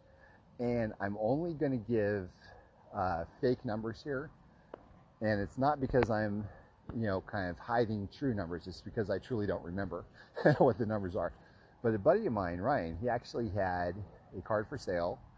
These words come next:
uh, for three thousand dollars, knowing that the card was worth fifteen hundred. Uh, he puts it up for three thousand or best offer,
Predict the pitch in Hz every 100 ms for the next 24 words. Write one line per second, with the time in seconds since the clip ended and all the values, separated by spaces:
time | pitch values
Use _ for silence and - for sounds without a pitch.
0 | - - - - - - 95 87 82 -
1 | 98 90 - 127 120 104 92 107 98 73
2 | 131 - - - - - - - 120 135
3 | 147 147 135 113 107 107 113 - - -
4 | - - - 113 120 110 101 98 98 95
5 | - - - 135 - 143 107 110 85 87
6 | 90 110 - - - - - 98 95 90
7 | 90 - - - - - - 113 - 127
8 | - 127 - 139 - 127 113 92 92 87
9 | 92 92 - - 104 98 98 131 95 78
10 | 90 -